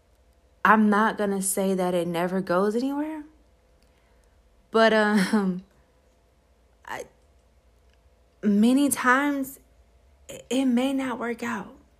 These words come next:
I don't wanna say, I don't wanna say that over, you know, all in all, like, a hundred percent, you know what I'm saying? It, "Oh, the relationship is never gonna work out because it started off with sex." Like,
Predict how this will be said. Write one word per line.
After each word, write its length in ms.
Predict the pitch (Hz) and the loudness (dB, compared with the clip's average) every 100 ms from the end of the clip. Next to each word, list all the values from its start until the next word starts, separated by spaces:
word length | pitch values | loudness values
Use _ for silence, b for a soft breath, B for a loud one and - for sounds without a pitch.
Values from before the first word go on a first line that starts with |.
| _ _ - | _ _ -2
I 160 | 196 277 | 2 4
don't 140 | 302 | 2
wanna 180 | 294 262 | -2 -2
say, 400 | 262 240 240 226 B B B B - | -2 0 0 -4 B B B B -4
I 120 | 294 | -2
don't 140 | 339 | 0
wanna 200 | 311 302 | -2 -4
say 300 | 294 247 220 | -4 -4 -4
that 340 | 208 196 190 - _ _ _ _ _ _ _ _ _ _ _ | -2 -2 -4 -6 _ _ _ _ _ _ _ _ _ _ _
over, 320 | 220 233 214 - | 4 6 4 0
you 100 | 202 | -2
know, 320 | 170 170 - | -2 -4 -2
all 200 | 196 202 | 0 2
in 120 | 190 | 2
all, 220 | 185 175 170 | 0 -2 -6
like, 320 | 165 170 - | -8 -10 -8
a 60 | 185 | -4
hundred 260 | 214 214 | -2 -2
percent, 540 | 190 185 - 175 165 - | -2 -4 -4 -6 -6 -8
you 80 | 170 | -8
know 80 | |
what 100 | 165 | -8
I'm 120 | 165 165 | -8 -10
saying? 500 | 165 160 160 160 - | -10 -10 -12 -14 -10
It, 300 | 175 160 - 160 | -8 -8 -8 -6
"Oh, 180 | 160 | -4
the 120 | 160 160 | -4 -4
relationship 420 | 160 156 151 151 | -6 -6 -10 -10
is 80 | 156 | -10
never 160 | 143 | -10
gonna 140 | 143 147 | -10 -12
work 180 | 147 | -12
out 140 | 143 - | -16 -12
because 200 | - 156 | -8 -8
it 60 | 151 | -8
started 320 | 156 143 147 | -10 -10 -12
off 140 | - | -14
with 140 | 151 143 | -12 -12
sex." 260 | - - | -12 -12
Like, 180 | 143 | -14